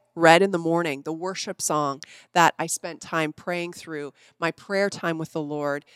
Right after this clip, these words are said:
even the words or encouragement that he gave me for people. All of a sudden, there's a connection as the day goes on. And I really feel like that time with God, you know, and,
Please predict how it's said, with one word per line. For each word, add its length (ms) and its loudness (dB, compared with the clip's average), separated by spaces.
even 260 -10
the 80 -8
words 680 -6
or 540 0
encouragement 640 -8
that 120 -2
he 60 -2
gave 220 -4
me 120 -10
for 120 -10
people. 320 -8
All 120 2
of 60 -4
a 40 -4
sudden, 400 -2
there's 140 -6
a 80 -4
connection 1080 -6
as 200 -6
the 100 -6
day 300 -2
goes 320 -4
on. 420 -8
And 320 4
I 120 -8
really 580 -6
feel 580 -4
like 220 -8
that 200 -8
time 640 -10
with 180 -14
God, 420 -6
you 140 -2
know, 240 2
and, 160 4